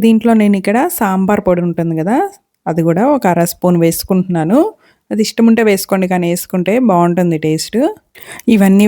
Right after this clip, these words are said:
వేసుకున్నాం కదా, ఇప్పుడు మొత్తం అంతా ఒకసారి బాగా కలిపేసుకొని మూత పెట్టుకొని ఒక రెండు మూడు నిమిషాల సేపు ఈ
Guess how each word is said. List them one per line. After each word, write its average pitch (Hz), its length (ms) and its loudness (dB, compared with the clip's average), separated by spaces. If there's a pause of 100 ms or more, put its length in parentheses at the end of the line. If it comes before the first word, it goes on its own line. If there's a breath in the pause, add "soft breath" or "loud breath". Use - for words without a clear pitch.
వేసుకున్నాం 196 500 0
కదా, 196 140 0 (160)
ఇప్పుడు 196 240 -2
మొత్తం 202 260 -2
అంతా 190 180 0
ఒకసారి 170 360 -4
బాగా 175 220 -2
కలిపేసుకొని 196 580 0 (120)
మూత 196 240 0
పెట్టుకొని 165 400 -4 (200)
ఒక 190 200 -2
రెండు 185 220 2
మూడు 180 180 2
నిమిషాల 190 300 0 (100)
సేపు 175 300 0
ఈ - 20 -2